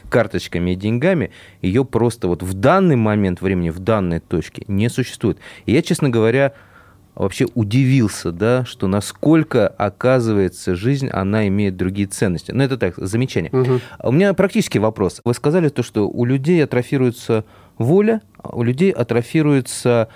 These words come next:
Speaker 1: умение выживать.
Speaker 2: Умение, именно,
Speaker 1: Умение, да.
Speaker 2: умение.
Speaker 1: Поскольку
Speaker 2: Очень
Speaker 1: оно не тренируется. Как тренировать умение выжить, для того,
Speaker 2: Мгм.
Speaker 1: чтобы быть готовыми, если что-то случится?
Speaker 2: Схема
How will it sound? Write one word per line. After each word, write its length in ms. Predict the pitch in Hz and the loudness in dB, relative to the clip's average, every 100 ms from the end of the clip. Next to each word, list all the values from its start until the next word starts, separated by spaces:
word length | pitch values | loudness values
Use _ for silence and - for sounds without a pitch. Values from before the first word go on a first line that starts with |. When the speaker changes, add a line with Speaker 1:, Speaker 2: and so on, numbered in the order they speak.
| - - - | -18 -20 -8
Speaker 1:
умение 720 | 120 123 147 147 135 127 113 | 0 2 4 4 4 2 0
выживать. 800 | - 110 123 135 123 117 82 - | -4 -2 0 0 0 2 0 -2
Speaker 2:
Умение, 520 | 147 139 127 110 104 - | -2 0 2 0 -4 -2
именно, 180 | 135 131 | 2 2
Speaker 1:
Умение, 320 | 110 95 139 | 2 2 2
да. 100 | 147 | 2
Speaker 2:
умение. 420 | 135 113 98 95 - _ | 2 0 -2 -6 -14 _
Speaker 1:
Поскольку 460 | - 120 - 196 165 | -4 -2 0 0 2
Speaker 2:
Очень 100 | 151 | 2
Speaker 1:
оно 80 | |
не 80 | 143 | 2
тренируется. 720 | 139 147 151 135 90 - - 78 | 2 2 2 2 0 -2 -8 -4
Как 360 | - 220 220 - _ _ - | 2 2 2 -8 _ _ -4
тренировать 880 | 123 147 165 170 160 131 80 - _ _ _ - | 2 4 4 4 4 2 0 -4 _ _ _ -2
умение 640 | 98 113 131 127 123 117 - _ _ - 95 | 0 2 2 0 0 -4 -12 _ _ -16 -4
выжить, 460 | 104 110 80 - - | 0 0 0 -8 -6
для 140 | 95 | -4
того, 160 | 101 147 | 0 0
Speaker 2:
Мгм. 80 | 127 | 0
Speaker 1:
чтобы 300 | 123 117 - - | 0 0 -2 -4
быть 220 | 110 131 | 0 2
готовыми, 500 | 113 147 185 123 85 | 2 2 2 2 0
если 180 | 82 - | -4 -8
что-то 280 | - 87 - | -6 -6 -6
случится? 560 | 90 98 - - - - | -8 -8 -10 -14 -18 -20
Speaker 2:
Схема 680 | - - - 170 202 170 | -14 -12 -2 2 2 2